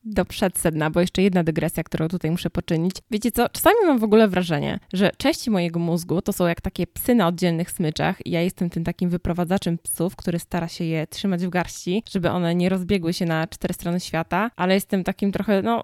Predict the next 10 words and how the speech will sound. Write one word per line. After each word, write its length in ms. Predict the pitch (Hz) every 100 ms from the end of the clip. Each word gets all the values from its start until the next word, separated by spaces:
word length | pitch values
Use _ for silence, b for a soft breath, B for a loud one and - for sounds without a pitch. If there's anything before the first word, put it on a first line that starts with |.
| -
złym 360 | 220 247 254
wyprowadzaczem 680 | 185 185 175 185 185 190 220
psów. 460 | 175 - 220 214 269 - -
<laughs> 200 | - -
Każda 240 | 180 185
moja 200 | 170 170
myśl 280 | 165 175 - -
rozgałęzia 680 | - 180 175 170 160 156 156
się 140 | 160
na 200 | 156 160